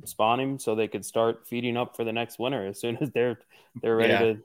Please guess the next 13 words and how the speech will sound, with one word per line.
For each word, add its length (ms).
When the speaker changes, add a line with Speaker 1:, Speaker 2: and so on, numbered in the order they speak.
Speaker 1:
they're 120
ready 180
to 60
start 260
thinking 220
about 260
that 160
already. 320
As 180
crazy 380
as 80
it 120
sounds. 420